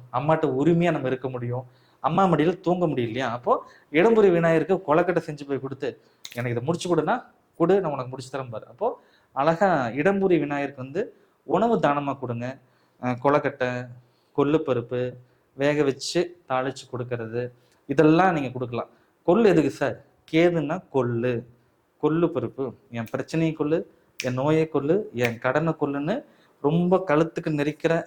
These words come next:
பிரச்சனை இருக்கிறவங்க, இந்த கொள்ளு பருப்பை வேக வச்சு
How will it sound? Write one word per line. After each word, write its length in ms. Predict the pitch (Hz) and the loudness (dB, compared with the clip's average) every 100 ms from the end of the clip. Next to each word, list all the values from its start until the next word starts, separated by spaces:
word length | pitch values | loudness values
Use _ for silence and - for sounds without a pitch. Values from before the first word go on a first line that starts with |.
| - | -8
பிரச்சனை 380 | 139 - 160 135 | -12 -6 -2 0
இருக்கிறவங்க, 480 | 131 131 123 120 147 285 - _ _ _ | 0 0 0 0 0 -2 -8 _ _ _
இந்த 180 | _ 139 - | _ -14 2
கொள்ளு 300 | 151 185 196 | 4 6 4
பருப்பை 280 | 190 165 156 | 4 2 2
வேக 260 | 143 143 | 0 -2
வச்சு 500 | 147 143 - 240 262 | -4 -4 -4 -4 -6